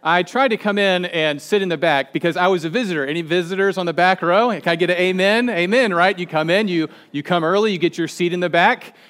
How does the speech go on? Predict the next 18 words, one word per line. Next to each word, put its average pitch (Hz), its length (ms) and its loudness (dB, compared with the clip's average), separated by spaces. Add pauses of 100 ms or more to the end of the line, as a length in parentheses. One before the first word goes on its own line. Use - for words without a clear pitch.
(140)
Uh, 135 340 0
that 175 140 0
was 156 140 -6
not 160 220 -4
possible 185 420 -2
for 208 160 -6
me 214 140 -4
because 127 420 -6
I 123 140 -8
was 117 140 -10
sticking 135 340 -10
out. 165 200 -4
I 165 80 -6
think 233 140 -4
it 196 60 -4
was 131 160 -6
the 131 80 -8
beard. 117 340 -8